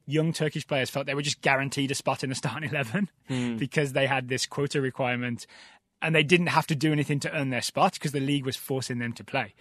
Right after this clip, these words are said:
Speaker 1: which is a really interesting, um, knock-on effect, right?
Speaker 2: And that's, that's maybe why we don't see a lot of leagues do that, because that's a
Speaker 1: Yeah.
Speaker 2: great point, and it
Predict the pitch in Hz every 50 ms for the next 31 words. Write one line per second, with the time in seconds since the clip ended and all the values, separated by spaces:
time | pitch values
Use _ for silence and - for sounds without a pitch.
0 | - - - _ 131 147 147 160 160 208 220 196 185 170 160 160 156 - 151 131
1 | - - - 131 123 120 131 135 143 123 120 117 117 113 110 - _ _ _ _
2 | _ - 120 143 135 - - 127 113 104 - - 110 98 - _ _ - - 110
3 | 135 - - _ _ _ _ _ _ _ - - - - - - 185 185 175 185
4 | 226 - - 143 143 123 - - 156 - 170 165 165 156 139 113 113 123 127 131
5 | 123 120 120 117 123 - - - 135 127 117 120 117 113 107 107 113 104 104 -
6 | - 123 113 107 95 85 - - 113 120 110 139 135 131 143 147 151 143 117 123
7 | 127 - - - 131 127 135 139 - _ _ _ 135 131 123 120 117 113